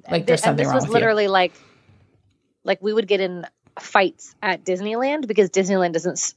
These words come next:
Speaker 2: only serves breakfast until a certain time of day. And, like, he would refuse to eat and get hangry
Speaker 1: Oh.
Speaker 2: because all that was available was breakfast. And so we would be, like, fighting.
Speaker 1: Well,
Speaker 2: Because,
Speaker 1: that's
Speaker 2: like, what do
Speaker 1: silly.
Speaker 2: you want me to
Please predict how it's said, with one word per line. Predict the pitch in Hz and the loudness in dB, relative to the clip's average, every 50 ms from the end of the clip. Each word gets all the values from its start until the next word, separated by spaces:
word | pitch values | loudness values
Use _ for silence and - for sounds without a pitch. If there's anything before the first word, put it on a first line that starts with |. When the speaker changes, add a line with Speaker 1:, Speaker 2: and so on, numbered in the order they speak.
| _ - | _ 4
Speaker 2:
only | 220 226 233 233 214 202 | 4 6 6 6 6 6
serves | - 214 196 175 170 | 6 4 2 2 2
breakfast | - 180 180 - - 202 - - | 0 -2 -2 0 -2 -6 -4 -4
until | 175 170 180 165 | -6 -4 -2 -4
a | 170 | -4
certain | - - 170 151 165 175 | -2 -4 -6 -6 -6 -6
time | - 180 170 170 | -4 -4 -4 -4
of | 160 147 - | -4 -4 -2
day. | 165 151 151 156 185 220 277 - _ _ _ _ _ _ _ _ _ _ _ _ - | -2 0 0 0 0 -2 -2 -6 _ _ _ _ _ _ _ _ _ _ _ _ 2
And, | 196 185 180 175 170 165 160 156 156 - - - _ _ _ _ _ _ _ _ _ _ _ _ _ _ _ _ _ _ _ _ _ _ _ _ _ _ _ _ _ | 4 4 4 4 2 -2 -8 -14 -16 -16 -18 -18 _ _ _ _ _ _ _ _ _ _ _ _ _ _ _ _ _ _ _ _ _ _ _ _ _ _ _ _ _
like, | - 190 180 - - _ _ _ _ _ _ _ | 2 2 2 2 -2 _ _ _ _ _ _ _
he | - - - 226 208 | -12 -6 -2 0 2
would | 202 196 165 | 2 2 0
refuse | 170 175 - 190 190 185 - | -2 -8 -6 -4 -4 -4 -4
to | - - 196 | -4 -2 0
eat | 190 170 - - | 0 0 0 0
and | 185 175 175 170 160 151 | -2 -2 -2 -2 -2 2
get | 196 196 175 - _ - | 4 4 4 4 _ -10
hangry | - - - 185 190 202 190 156 160 147 - 113 110 - - - _ _ _ _ _ _ _ _ - - | -8 -2 0 0 0 0 -2 -4 -6 -6 -6 -10 -16 -16 -18 -20 _ _ _ _ _ _ _ _ -4 0
Speaker 1:
Oh. | 208 202 - 151 - - 160 165 - - - _ _ _ _ _ _ _ _ - | 2 2 2 2 -2 -4 -10 -14 -16 -18 -20 _ _ _ _ _ _ _ _ 2
Speaker 2:
because | 208 180 - - 202 175 170 160 160 160 - - - _ _ _ _ _ - | 2 4 4 4 4 4 4 2 -4 -10 -14 -18 -20 _ _ _ _ _ 2
all | 196 185 185 | 4 4 4
that | 175 160 175 | 4 2 -2
was | 180 165 | -2 -2
available | 160 180 170 160 160 165 156 | -2 -2 -2 -4 -4 -8 -12
was | 156 160 | -12 -8
breakfast. | - - 170 - _ - 165 - - 170 - - - - - - _ _ _ _ _ _ _ - | -4 -4 -4 -4 _ -10 -12 -12 -12 -12 -14 -14 -14 -14 -16 -18 _ _ _ _ _ _ _ -6
And | 185 185 - | -4 -2 0
so | 190 180 | 2 4
we | 185 170 | 2 2
would | 170 170 170 | 2 2 2
be, | 170 | 2
like, | 160 160 _ _ - | 2 0 _ _ 2
fighting. | 180 170 156 - - - - 190 - _ _ _ _ _ _ _ _ _ _ _ _ _ _ _ _ _ _ | 2 2 2 0 -4 -12 -18 -20 -20 _ _ _ _ _ _ _ _ _ _ _ _ _ _ _ _ _ _
Speaker 1:
Well, | - 226 233 | -2 0 4
Speaker 2:
Because, | 269 269 269 - | 4 2 2 0
Speaker 1:
that's | - - | -2 0
Speaker 2:
like, | 180 147 | 2 4
what | 190 - | 4 4
do | |
Speaker 1:
silly. | - | 4
Speaker 2:
you | 170 | 2
want | 185 160 - | 2 2 0
me | 190 | 0
to | 165 | -2